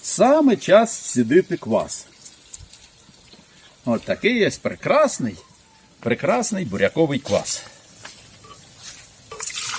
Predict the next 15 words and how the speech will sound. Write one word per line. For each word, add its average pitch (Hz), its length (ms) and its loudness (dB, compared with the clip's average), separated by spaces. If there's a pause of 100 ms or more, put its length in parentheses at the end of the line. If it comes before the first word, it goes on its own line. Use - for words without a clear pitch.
(2250)
Квас 240 340 6
із 147 120 4
червоного 151 540 6
буряка 240 480 6
робиться 180 380 4
елементарно 131 600 4
просто. - 460 -6 (200)
На 190 140 6
трьохлітрову 233 640 6
банку 214 380 6
береться 143 460 6
десь 120 200 2
біля 156 280 6
двох 120 320 4
кілограмів 120 580 6